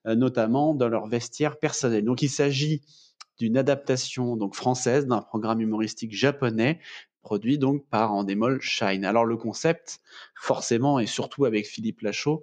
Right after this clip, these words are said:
n'est pas sans rappeler Chut Chut Chut, donc déjà avec la bande à Fifi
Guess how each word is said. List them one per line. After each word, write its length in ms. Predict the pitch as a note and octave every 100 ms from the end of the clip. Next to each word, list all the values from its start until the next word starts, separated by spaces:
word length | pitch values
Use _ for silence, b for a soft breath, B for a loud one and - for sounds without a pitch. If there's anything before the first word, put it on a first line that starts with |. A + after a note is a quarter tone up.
| B B -
n'est 100 | G#2+
pas 180 | - C3+
sans 220 | - A2+
rappeler 580 | G#2+ G#2 A#2+ C3+ C#3+ -
Chut 340 | - - F#3+
Chut 240 | - F3+ F3
Chut, 500 | - D#3+ - - - B B B _
donc 200 | A2+ A2+
déjà 340 | A2 C3 C#3 D#3
avec 200 | C3 -
la 100 | A2+
bande 200 | B2 B2
à 80 |
Fifi 500 | C#3+ A#2+ - E3+ F3+